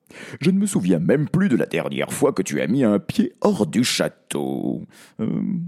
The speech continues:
ce n'est peut-être jamais arrivé d'ailleurs. » « Mais, mais vous n'y pensez pas, Majesté ? » s'empresse de répondre Amaury, la voix mal assurée. « Vous ne pouvez pas mettre tous vos œufs dans le même panier. » Le roi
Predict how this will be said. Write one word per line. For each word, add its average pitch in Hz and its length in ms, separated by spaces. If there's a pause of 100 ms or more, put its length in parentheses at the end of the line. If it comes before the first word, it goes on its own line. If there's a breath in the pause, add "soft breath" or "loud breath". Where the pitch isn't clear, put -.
(160)
ce - 180
n'est - 140
peut-être - 460
jamais 80 340
arrivé 64 420
d'ailleurs. » « 50 680 (920 loud breath)
Mais, 196 140 (580)
mais 127 100
vous 98 120
n'y 85 100
pensez 90 280
pas, 233 220
Majesté ? » 170 720 (300)
s'empresse 139 400
de 117 60
répondre 110 340
Amaury, 113 480
la 113 180
voix 107 220
mal 165 240
assurée. « 82 560 (960 soft breath)
Vous 139 180
ne 117 120
pouvez 110 280
pas 170 160
mettre 135 300
tous 98 180
vos 90 300
œufs 180 80
dans 90 80
le 78 60
même 71 160
panier. » 185 420 (320)
Le 139 120
roi 160 360